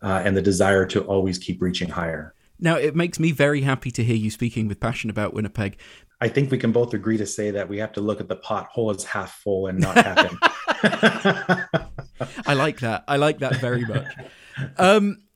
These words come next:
Speaker 2: this year, our C J N U pledge drive is built around the idea that the best is yet to come. Obviously, Sinatra sang it, and lots of people have been hoping for it as we come through a challenging time.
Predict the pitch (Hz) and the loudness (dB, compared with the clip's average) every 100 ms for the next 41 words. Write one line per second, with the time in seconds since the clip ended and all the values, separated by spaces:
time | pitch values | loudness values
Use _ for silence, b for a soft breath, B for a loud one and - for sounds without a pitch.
0 | _ 202 170 254 269 254 226 - 220 202 | _ -8 -2 0 2 2 2 0 0 2
1 | 185 170 - 135 120 117 110 104 - 117 | 2 0 2 0 2 4 4 2 2 2
2 | - 143 151 156 143 123 113 113 110 107 | 6 6 8 6 6 6 6 6 6 6
3 | 110 104 104 - 113 113 131 147 - - | 4 4 0 2 -2 6 6 6 0 -4
4 | - 113 113 113 - - - - 104 - | 0 2 4 2 2 -6 -6 -4 -6 -6
5 | - _ - 107 120 110 113 107 - 120 | -12 _ -8 -2 -2 0 -2 -2 2 4
6 | 123 143 - - 110 - 151 156 170 - | 4 4 -2 0 0 2 4 6 6 2
7 | 120 120 120 113 B B B - 139 165 | 2 4 4 2 B B B 2 4 4
8 | 185 165 180 - 170 143 - 127 117 - | 0 0 0 4 4 4 6 4 6 6
9 | 156 170 196 180 - 185 185 202 - 139 | 6 6 4 4 4 4 6 4 0 0
10 | - 127 147 131 - 131 123 123 - 117 | 0 0 2 2 2 4 4 4 2 -2
11 | - - 135 127 123 127 117 117 - - | 0 4 4 6 4 4 4 4 0 -2
12 | 135 123 139 | 4 6 4